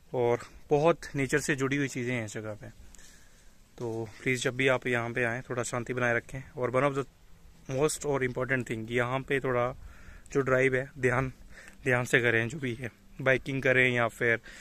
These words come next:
गाड़ी में भी आए हो तब भी आराम से चलें इस जगह पे। और अगर यहाँ पे आने की बात करें तो पालमपुर से आपको direct bus मिल जाएगी इस जगह पे, जयसिंहपुर से bus मिल जाएगी direct,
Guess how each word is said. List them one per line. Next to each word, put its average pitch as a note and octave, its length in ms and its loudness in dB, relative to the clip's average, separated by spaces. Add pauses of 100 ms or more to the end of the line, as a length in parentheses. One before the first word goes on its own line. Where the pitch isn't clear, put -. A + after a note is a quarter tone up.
(180)
गाड़ी B2+ 260 4
में B2+ 140 -2
भी B2 60 0
आए A#2+ 120 2
हो A#2+ 60 0
तब B2 140 -6
भी B2+ 120 2
आराम A#2 220 2
से A#2+ 140 -2
चलें A2+ 160 -2
इस G#2+ 80 -6
जगह G#2+ 320 -2
पे। A#2 60 -6 (1040)
और A#2+ 400 6 (1160)
अगर C3 180 8
यहाँ C3 200 8
पे C#3+ 120 8
आने C3 200 10
की C#3 80 4
बात B2 200 4
करें B2+ 300 2
तो B2+ 100 2
पालमपुर B2 460 2
से D3 120 0
आपको C3 380 0
direct A#2+ 300 4
bus B2 240 0
मिल B2+ 100 -2
जाएगी A#2+ 260 2
इस A2+ 60 -4
जगह A#2 220 2
पे, B2 180 0 (520)
जयसिंहपुर C#3 380 4
से D#3 120 6
bus C3+ 200 2
मिल C3 120 0
जाएगी B2+ 220 4
direct, B2 360 2